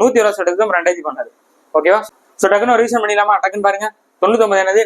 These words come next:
நேஷனல் ஜுடிஷியல் அப்பாயின்மெண்ட் கமிஷனை தூக்கி விட்டாங்க உச்ச நீதிமன்றம். நூறு என்னது? இந்தியா பங்களாதேஷ் பிரச்சனை.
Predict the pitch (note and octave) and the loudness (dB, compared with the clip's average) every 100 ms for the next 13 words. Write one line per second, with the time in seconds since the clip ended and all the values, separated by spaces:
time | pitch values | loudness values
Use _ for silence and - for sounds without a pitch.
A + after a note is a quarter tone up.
0 | G3 G3+ G#3+ F#3+ F3+ F#3+ G3+ F#3 F#3+ F#3 | 0 -2 -4 -6 -4 0 2 2 0 -2
1 | E3+ E3 - F#3 G3 G#3+ F#3 E3+ D#3 F#3 | -6 -6 -2 -2 -2 -2 0 0 2 0
2 | F3 F#3+ F3 D#3 C#3+ F3+ A#3 _ _ _ | 0 -4 -4 -4 -2 -2 -2 _ _ _
3 | - G3 G#3 F#3+ F#3 A#3 B3+ _ _ D#3+ | -2 2 2 0 0 0 -2 _ _ -4
4 | F#3+ A3 F#3 F#3 F3+ E3+ - D#3+ F3 | 0 0 0 0 -2 -4 -2 -2 0